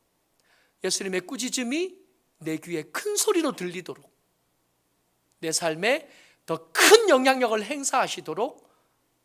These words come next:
내게 역사해 주옵소서." 우리 이러고 살 겁니다.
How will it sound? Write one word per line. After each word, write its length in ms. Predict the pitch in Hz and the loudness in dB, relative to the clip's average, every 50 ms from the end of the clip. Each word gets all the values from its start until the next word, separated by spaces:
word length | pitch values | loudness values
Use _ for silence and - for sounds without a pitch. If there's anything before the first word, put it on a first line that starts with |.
| _ _ _ | _ _ _
내게 280 | - 156 151 135 147 143 | -16 -14 -14 -12 -10 -12
역사해 500 | 165 - - - - 202 175 196 214 196 | -12 -10 -6 -4 -4 -4 -4 -6 -10 -10
주옵소서." 680 | - - - 175 165 180 - - - 156 - - - _ _ _ _ _ _ _ _ _ _ _ _ _ _ _ _ _ _ _ _ _ _ - | -12 -12 -12 -12 -12 -12 -14 -18 -18 -16 -18 -20 -20 _ _ _ _ _ _ _ _ _ _ _ _ _ _ _ _ _ _ _ _ _ _ -14
우리 140 | 185 160 | -12 -12
이러고 240 | 185 220 226 208 208 | -8 -8 -8 -6 -6
살 220 | 196 - - 190 180 | -6 -4 -4 -6 -6
겁니다. 360 | 180 208 185 160 135 - | -6 -8 -8 -8 -12 -20